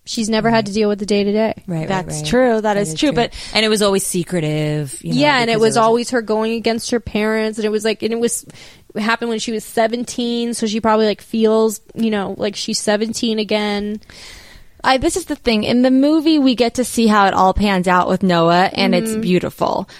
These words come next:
Speaker 3: I wish they'd make a version where she makes the other choice,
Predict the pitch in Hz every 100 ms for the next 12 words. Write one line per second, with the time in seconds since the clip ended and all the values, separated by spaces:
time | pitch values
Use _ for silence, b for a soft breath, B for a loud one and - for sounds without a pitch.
0 | B 220 233 247 277 - 247 240 220 214
1 | 220 196 262 262 226 220 214 196 220 196
2 | 180 - 202 190 185 254 247 196 202 -